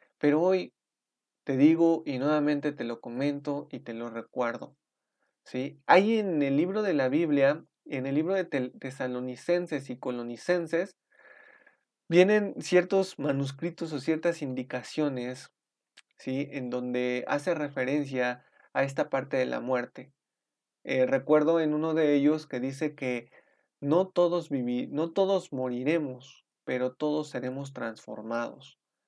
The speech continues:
¿vale? No todos moriremos, pero todos seremos transformados y vamos a encontrarnos, ¿sí? A la presencia de el Señor Jesucristo, ¿sí?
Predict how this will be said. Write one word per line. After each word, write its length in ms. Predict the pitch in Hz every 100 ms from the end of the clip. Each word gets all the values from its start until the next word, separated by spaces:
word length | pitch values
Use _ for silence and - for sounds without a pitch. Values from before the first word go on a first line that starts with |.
| _ _ _ _
¿vale? 400 | 120 113 127 139 -
No 180 | 143
todos 220 | 143 156 135
moriremos, 600 | 127 123 143 170 160 160
pero 200 | 127 120
todos 240 | 143 143
seremos 360 | 135 127 135 135
transformados 840 | 127 117 - 120 143 143 156 160 _ - - - _
y 260 | - 139 139
vamos 380 | 135 147 170 175
a 20 |
encontrarnos, 960 | 170 190 175 165 143 139 139 185 - _ _ _ _ _ _ -
¿sí? 420 | 127 127 139 139 _ _ _ -
A 560 | 143 147 151 151 151 147 _
la 220 | 131 131
presencia 640 | 139 131 - 127 120 135 127
de 340 | 123 135 139 - _ _
el 160 | - 127
Señor 300 | 127 120 120
Jesucristo, 800 | 135 127 117 131 135 139 151 156 _ _ _ _ _ _
¿sí? 520 | - - 127 143 151